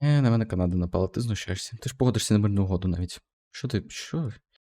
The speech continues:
Нащо нападати, якщо ти по, по ітогу погодишся на мирну угоду? Всіх, здається, відправ в Гватемала Сіті. Ти давайте в Гватемала Сіті побудую ще вузол постачання, бо я мені останній ра-, час зручніше сюди відправляти.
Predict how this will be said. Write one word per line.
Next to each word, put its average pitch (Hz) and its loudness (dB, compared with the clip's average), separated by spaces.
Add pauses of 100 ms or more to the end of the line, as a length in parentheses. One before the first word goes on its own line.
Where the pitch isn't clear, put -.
(380)
Нащо 127 2
нападати, 117 2
якщо - -4
ти - -4
по, 104 2
по - 0
ітогу 123 0
погодишся 104 2
на 98 4
мирну 98 2
угоду? 95 -2 (640)
Всіх, 107 -2
здається, 104 0
відправ 151 0
в 202 -2
Гватемала 175 -2
Сіті. - -8 (540)
Ти - -20
давайте 131 2
в 107 -4
Гватемала 104 0
Сіті 104 -2
побудую 98 0
ще 95 -2
вузол 95 -6
постачання, - 0
бо 90 0
я 87 0 (560)
мені 101 6
останній 95 2
ра-, - 0
час - -2 (100)
зручніше 104 -2
сюди 98 0
відправляти. 92 -2